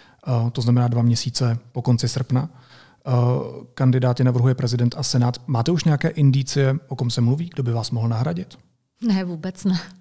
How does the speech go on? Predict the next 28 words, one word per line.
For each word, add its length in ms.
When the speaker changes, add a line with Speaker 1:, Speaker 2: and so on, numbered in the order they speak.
Speaker 2:
Tak 140
já 60
jsem 160
teprve 320
včera 340
rezignovala. 640
Speaker 1:
<laughs> 400
A 40
zajímá 240
vás 220
to? 160
Speaker 2:
Eh, 320
no 140
tak 120
samozřejmě, 560
že 80
budu 220
zvědavá, 640
eh, 40
kdo, 800
kdo 220
vůbec 280
bude 280
chtít 440
být 480
na 100
tomto 280
místě. 460